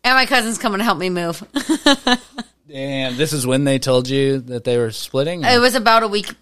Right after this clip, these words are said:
Speaker 1: prior.
Speaker 2: Oh, okay.
Speaker 1: So I was, I already knew it was coming, though.
Speaker 2: Yeah.
Speaker 1: You know?
Speaker 2: So you told them this, and then they told you a week later that
Speaker 1: Yeah.
Speaker 2: they were splitting?
Speaker 1: Them splitting was very hard on me.
Speaker 2: Yeah.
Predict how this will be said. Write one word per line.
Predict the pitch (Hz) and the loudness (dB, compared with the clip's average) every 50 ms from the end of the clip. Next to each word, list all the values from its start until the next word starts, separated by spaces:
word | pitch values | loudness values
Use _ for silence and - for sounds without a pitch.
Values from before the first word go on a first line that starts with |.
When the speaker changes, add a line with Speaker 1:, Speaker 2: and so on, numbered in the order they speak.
| _ _ _ | _ _ _
Speaker 1:
prior. | _ - 233 196 160 156 147 131 127 160 160 151 | _ -2 0 2 2 2 0 -2 -4 -6 -6 -8
Speaker 2:
Oh, | 113 107 95 95 98 | -6 -6 -6 -6 -6
okay. | - 98 87 85 - _ _ _ _ _ _ _ _ _ | -8 -12 -14 -14 -18 _ _ _ _ _ _ _ _ _
Speaker 1:
So | - - - | -2 0 0
I | 208 | 2
was, | 202 185 180 - | 2 0 -4 -8
I | - - - - 269 294 | -8 -8 -4 0 2 2
already | 330 359 370 339 | 4 2 2 0
knew | 269 254 220 196 | 0 -2 -2 -2
it | |
was | 165 156 147 | -4 -6 -6
coming, | - 175 143 139 127 | -8 -8 -8 -8 -10
though. | 107 69 71 85 165 160 160 - | -12 -12 -10 -12 -12 -12 -14 -18
Speaker 2:
Yeah. | _ 131 120 110 101 - - - _ _ _ | _ -8 -8 -8 -8 -8 -12 -20 _ _ _
Speaker 1:
You | - 196 196 | -6 -2 -2
know? | 180 170 165 170 175 175 175 - | 0 0 0 0 -2 -4 -6 -4
Speaker 2:
So | - 147 | -2 0
you | 139 135 | 0 2
told | - 143 131 131 | 2 2 0 0
them | 127 123 113 | 0 -4 -4
this, | 117 117 117 - - | -4 -4 -4 -6 -6
and | 104 101 | -8 -8
then | 101 101 | -6 -6
they | 107 107 | -6 -6
told | 104 - 110 110 104 | -6 -6 -8 -6 -6
you | 110 107 107 | -6 -6 -6
a | |
week | 104 107 107 104 | -6 -6 -6 -6
later | 117 110 110 107 110 107 | -6 -6 -6 -6 -6 -6
that | - | -2
Speaker 1:
Yeah. | 226 226 226 220 214 | 0 2 2 2 2
Speaker 2:
they | 208 202 | 2 0
were | 180 | -2
splitting? | 139 127 131 139 135 _ _ _ _ _ _ _ | -4 -8 -10 -12 -14 _ _ _ _ _ _ _
Speaker 1:
Them | 196 185 233 233 254 269 277 254 | -10 -6 -2 0 0 0 -2 -4
splitting | - - 233 233 214 214 208 | -6 -4 -2 -2 -2 -2 -2
was | 196 185 180 170 175 | -2 -4 -4 -6 -8
very | 165 151 151 156 190 196 180 170 160 160 | -10 -14 -12 -6 -4 -2 0 0 -2 -2
hard | 170 160 143 131 98 | -4 -6 -6 -6 -6
on | 87 87 90 | -6 -8 -10
me. | 87 73 - 156 - - | -12 -14 -14 -16 -18 -12
Speaker 2:
Yeah. | 110 101 92 80 82 | -10 -8 -8 -8 -10